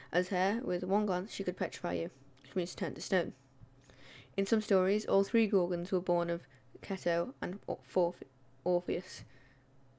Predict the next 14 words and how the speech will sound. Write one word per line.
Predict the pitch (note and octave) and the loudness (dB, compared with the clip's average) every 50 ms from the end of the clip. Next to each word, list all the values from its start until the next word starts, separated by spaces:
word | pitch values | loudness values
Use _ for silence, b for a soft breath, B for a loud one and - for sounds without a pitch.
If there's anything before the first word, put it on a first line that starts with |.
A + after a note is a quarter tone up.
| _ _ _ - | _ _ _ -2
Or | - F3 E3+ D#3+ D#3+ - - - | 2 4 4 4 2 0 -4 -12
Forpheus. | - - - - F#3 F3 E3+ - - E3+ E3 - - - - - - - - - A#3 B3+ - - - - - - - | -20 -18 0 2 4 4 4 2 -2 -4 -4 -4 -6 -10 -12 -14 -16 -20 -14 -12 -10 -10 -10 -12 -16 -20 -20 -2 0
Or | B3 A#3+ A#3 G#3 G3 G3 - - - - - - - E3 F3 | 2 2 4 2 0 -2 -6 -14 -20 -20 -20 -4 -2 -2 -2
Phorcys. | - - - F3 E3+ F3 - - - F2 F3+ F#3+ - - B B B B B B B - | -2 0 2 2 2 2 0 -4 -4 -4 -4 -6 -8 -10 B B B B B B B -8
It's | - - | -2 0
got | A3 G#3 | 0 2
a | |
<laughs> | G#3+ | 8
whole | A3 B3 A#3 G#3 | 10 10 10 12
lot | G#3+ F#3 F3+ | 10 6 4
of | F3+ | 4
different | F#3+ G3 F3 F#3 F#3 | 2 -2 -2 -2 -4
wa-, | E3+ E3 E3 - - | -4 -4 -6 -6 -4
names. | - F3+ E3+ E3 E3 F3 - - | -2 0 0 0 -2 -4 -10 -14